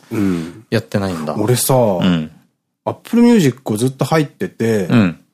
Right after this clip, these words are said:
Speaker 1: で、それとは別でもともと自分が昔ながらのやり方で同期して入れてた楽曲もいっぱい入ってて、
Speaker 2: はい。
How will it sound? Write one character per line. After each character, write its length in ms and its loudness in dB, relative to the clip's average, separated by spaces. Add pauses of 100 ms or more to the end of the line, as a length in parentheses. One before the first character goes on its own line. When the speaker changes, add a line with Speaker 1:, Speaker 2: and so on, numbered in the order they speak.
(440)
Speaker 1:
で、 80 -4
そ 160 2
れ 100 2
と 120 0
は 60 4
別 240 2
で 80 4
も 140 4
と 80 2
も 100 4
と 80 4
自 140 2
分 220 4
が 120 4
昔 340 2
な 140 4
が 80 4
ら 80 2
の 80 0
や 120 -2
り 80 -2
方 200 -4
で 100 -4
同 220 -4
期 140 -8
し 60 -4
て 100 -2
入 80 0
れ 60 -4
て 60 -12
た 180 -8
楽 140 -8
曲 220 -6
も 80 -2
い 40 -6
っ 20 -10
ぱ 200 -8
い 60 -4
入 160 -4
っ 60 -6
て 220 -20
て、 380 -4
Speaker 2:
は 160 -2
い。 100 -6